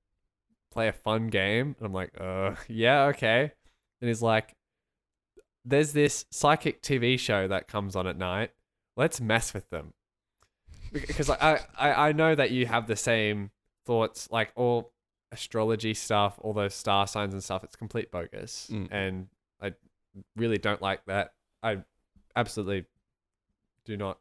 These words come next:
Speaker 1: like that, um, industry. Anyway, there's this, uh, there's this T-, he, he explained that there's this T V show called Psychic T V, and I think I'd seen them a little bit before, but basically people do, like, live, like,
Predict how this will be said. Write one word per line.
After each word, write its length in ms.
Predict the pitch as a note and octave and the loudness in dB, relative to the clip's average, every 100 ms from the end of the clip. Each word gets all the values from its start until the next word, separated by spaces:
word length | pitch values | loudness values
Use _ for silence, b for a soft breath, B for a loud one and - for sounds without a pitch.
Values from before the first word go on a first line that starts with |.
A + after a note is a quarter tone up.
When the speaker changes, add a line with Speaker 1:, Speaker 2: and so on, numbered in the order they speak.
| - | -8
Speaker 1:
like 220 | F#2+ F2+ | -8 -6
that, 220 | F#2+ F2+ - | -6 -6 -6
um, 320 | F#2+ F2+ F2 - | -8 -6 -8 -8
industry. 480 | F#2+ F2+ F2+ F2+ - _ _ _ _ _ _ _ C3 | -6 -6 -6 -8 -8 _ _ _ _ _ _ _ 0
Anyway, 200 | C3 A#2 | 2 4
there's 180 | B2 B2 | 4 2
this, 220 | A#2+ - - | -4 -4 -6
uh, 80 | |
there's 180 | A#2+ B2+ | -4 -2
this 320 | B2 A2+ - - - | -2 -4 -8 -16 -8
T-, 220 | C#3 C3 | -6 -6
he, 300 | A2+ A2+ A#2+ G#2 | -8 -2 -2 -2
he 100 | B2+ | -6
explained 360 | B2 D3 B2 | -2 0 0
that 40 | G2+ | 0
there's 140 | A2 | -2
this 120 | G#2+ | -2
T 100 | - C#3 | 0 2
V 140 | B2 | 2
show 340 | - A2 G#2 - | 2 2 0 -2
called 320 | - G#2 G2 - | -4 -2 -2 -2
Psychic 420 | - G2+ - - | 0 0 -2 -8
T 140 | A2 | -6
V, 340 | G2+ G2+ E2+ - _ | -2 -2 -2 -8 _
and 80 | A2+ | 2
I 120 | A#2+ | 2
think 320 | G#2+ - C#3+ | 0 -2 0
I'd 80 | B2+ | 0
seen 200 | - A2 | 0 -2
them 100 | G#2+ | -2
a 40 | G2 | -2
little 120 | G2+ | -2
bit 140 | G2 | -2
before, 340 | - - A2 G2 | -6 -6 -2 0
but 140 | G2 | 0
basically 440 | A#2 A2 A#2+ A#2+ G#2+ | 0 0 -2 -2 0
people 260 | A2 G#2+ | -2 -4
do, 140 | G2+ G#2+ | -2 0
like, 260 | G2+ G2 _ _ _ _ - | 0 0 _ _ _ _ -2
live, 440 | A2 A2 A2 G2+ G#2+ | 4 6 6 2 0
like, 340 | G#2+ G2 | 2 0